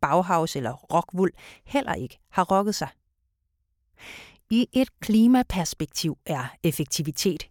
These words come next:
ingen løsning i sig selv. At industrien kan producere dobbelt så meget for den samme mængde energi, er bestemt fint, men hvis energien er fossil, giver det ikke mindre C O to i atmosfæren,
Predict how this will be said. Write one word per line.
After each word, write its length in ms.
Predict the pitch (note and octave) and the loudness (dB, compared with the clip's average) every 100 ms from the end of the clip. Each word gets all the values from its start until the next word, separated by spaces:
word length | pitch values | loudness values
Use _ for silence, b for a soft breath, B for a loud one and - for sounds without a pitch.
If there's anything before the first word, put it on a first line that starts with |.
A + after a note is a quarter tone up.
| _ | _
ingen 300 | A#3 A#3+ C4 | 4 6 6
løsning 480 | G3+ D#3+ - E3 D3+ - | 6 2 0 -4 -4 -2
i 60 | |
sig 180 | F3 D#3 | -2 0
selv. 200 | - E3+ - _ _ _ _ _ B B B B | 0 -2 -4 _ _ _ _ _ B B B B
At 140 | A3 - | -4 2
industrien 640 | A3 A3 A3 - C4 C4 C4 | 2 2 0 -2 0 0 0
kan 160 | C4 - | -2 -2
producere 560 | C4+ B3+ - A#3+ A#3+ - - | 0 0 0 0 0 -2 0
dobbelt 300 | G#3 G#3+ A#3+ | 0 2 -2
så 120 | - | -2
meget 340 | F3 D3 E3+ G3 | 0 2 2 0
for 120 | E3+ | -4
den 160 | - | -6
samme 360 | - D3+ E3+ G3 | -2 0 2 2
mængde 300 | E3 C#3+ D#3 | 0 -2 -6
energi, 480 | - D3 C#3 G#3+ - B B | -4 -6 -2 -2 -2 B B
er 160 | - G#3+ - | 0 0 2
bestemt 420 | G#3+ - B3 - | -2 0 -2 -2
fint, 460 | - C4 - - - _ _ b b | 0 0 0 -8 -12 _ _ b b
men 300 | F3+ F3 D3+ | 0 2 2
hvis 260 | C#3+ C#3+ - | -2 -2 -4
energien 540 | D#3+ D3 - B3 A#3+ G#3 | -4 -4 0 2 4 4
er 80 | C#3 | 2
fossil, 580 | - E3 - A#3+ A#3 - b - | -2 -4 -2 -2 -4 -8 b -2
giver 160 | A#3+ | 0
det 160 | A#3 B3 - | 2 -2 -2
ikke 360 | B3+ B3+ G#3+ D#3+ | 0 2 0 -4
mindre 420 | E3+ E3+ D#3+ D3+ D3 | -2 -2 -2 -4 -6
C 140 | - | -4
O 60 | D3+ | -4
to 260 | - G3 F3 | -2 -2 0
i 100 | D#3 | -2
atmosfæren, 720 | C#3+ B2 - E3+ E3+ F#3 | -4 -6 -2 0 2 0